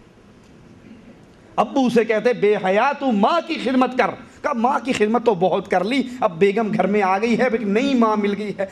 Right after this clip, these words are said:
सास की खिदमत के कोई फवाइल सुनाइए।" तो जब इंसान शादीशुदा हो जाता है, फिर वो अपने माँ और बाप की तरफ से अपने हाथ को खींचता है, सिवाय उसको जिसको अल्लाह अपनी हिफाजत में रखे।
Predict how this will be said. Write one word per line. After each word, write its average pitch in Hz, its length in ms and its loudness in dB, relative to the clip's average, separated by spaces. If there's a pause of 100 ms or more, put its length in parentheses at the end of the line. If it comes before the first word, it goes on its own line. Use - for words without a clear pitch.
(120)
सास 330 560 -2
की 339 60 0
खिदमत 240 420 0
के 247 80 -2
कोई 226 120 0
फवाइल 196 340 0
सुनाइए।" 127 420 -8 (540)
तो 320 100 2
जब 359 200 0
इंसान 370 440 0
शादीशुदा 320 580 0
हो 269 180 0
जाता 262 320 -2
है, 254 220 -2 (260)
फिर 381 180 2
वो 349 100 2
अपने 330 340 -2
माँ 339 400 0
और 311 140 -2
बाप 320 400 -2
की 294 100 -4
तरफ 294 280 -2
से 277 80 4 (240)
अपने 294 280 2
हाथ 269 280 2
को 285 200 -2
खींचता 254 480 0
है, - 340 -2
सिवाय 269 440 0
उसको 262 840 0
जिसको 247 320 0
अल्लाह 247 420 2
अपनी 240 260 -2
हिफाजत 220 440 0
में 220 140 2
रखे। 220 340 0